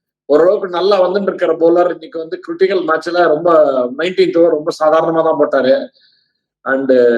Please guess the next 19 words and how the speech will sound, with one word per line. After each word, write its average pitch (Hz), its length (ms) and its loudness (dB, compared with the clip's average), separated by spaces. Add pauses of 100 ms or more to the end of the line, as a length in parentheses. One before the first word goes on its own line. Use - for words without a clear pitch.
(400)
ட்வென்டி 185 280 0
எய்த் 202 200 0
ஓவர் 190 200 2
நீங்களே 180 320 -4
பாத்தீங்க, 165 380 -4
அவரு 151 300 -2
very, 175 260 -2
very, 196 240 2
very 190 260 0
poor 180 260 2
over. 175 300 4 (400)
நூத்தி 233 400 -2
நாற்பத்தஞ்சு, 214 680 0
நூத்தி 214 280 2
ஐம்பது 196 380 2
ரன்னுக்கு 202 600 -2
அளவுக்கு 196 480 -2 (100)
கண்டெயின் 196 300 -2
பண்ணியிருந்தாங்கன்னா 175 720 0